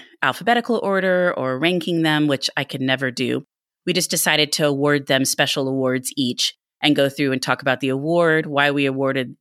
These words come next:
each book that award, and also just a little bit about each book.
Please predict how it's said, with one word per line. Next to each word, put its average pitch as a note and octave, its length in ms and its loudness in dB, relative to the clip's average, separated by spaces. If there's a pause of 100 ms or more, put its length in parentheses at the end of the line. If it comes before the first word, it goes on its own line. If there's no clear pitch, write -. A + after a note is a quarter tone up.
each F3 260 -4
book C#3+ 220 -2
that F#3+ 220 2
award, E3 500 0
and D3 100 0
also C#3 260 0
just - 220 -4
a C#3 60 -2
little B2+ 180 0
bit A#2+ 160 -2
about G#2+ 300 0
each - 180 -6
book. - 300 -12